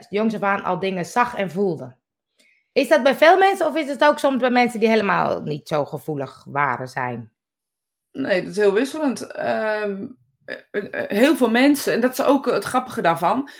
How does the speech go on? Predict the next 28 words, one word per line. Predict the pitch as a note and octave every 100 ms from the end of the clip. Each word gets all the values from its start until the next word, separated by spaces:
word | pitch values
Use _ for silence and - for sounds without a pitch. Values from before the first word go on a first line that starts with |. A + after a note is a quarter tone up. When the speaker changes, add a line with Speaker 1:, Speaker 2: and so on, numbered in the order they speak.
| - _
Speaker 2:
mensen | G3+ A#3+ B3 A3
denken | A#3+ A#3 A3+
dat | A3+ G#3+ - -
als | - A3 A3
ze | G#3 G#3
niet | A#3 D#4 F4 - - - _ _ _ _
gevoelig | - A#3 G3 A3 F3+ -
zijn | F3+ E3 A3
of | G#3+
als | A3+
ze | A#3
het | G3+
niet | B3+ C4+
hadden, | A#3 A3+
dat | A3 A#3
ze | A3
dan | G3 G#3+
geen | A3+ A3
medium | D4+ F#3+ D#3
zijn. | D3 E3 D3+ B2+ -
Speaker 1:
Ja, | C#4+ A3 - - _ _ _ _
Speaker 2:
En, | A3 A#3+ B3 A3
Speaker 1:
dat | F3+ F3
denk | E3
ik | G#3
ook |
Speaker 2:
ehm, | G#3 G#3 G#3+
Speaker 1:
altijd. | - B2+ B2+ -